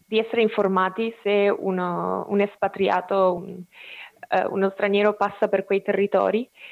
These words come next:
perché, ehm, devono essere in grado di poter, eh, dare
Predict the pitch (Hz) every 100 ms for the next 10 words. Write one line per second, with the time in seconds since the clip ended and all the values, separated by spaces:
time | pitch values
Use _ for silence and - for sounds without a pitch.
0 | - 220 220 226 208 220 - _ 202 185
1 | 180 175 180 - _ 180 220 233 233 220
2 | 214 - 202 - 220 202 202 196 214 208
3 | 196 - 196 190 190 180 175 - _ -
4 | 175 214 214 208 196 196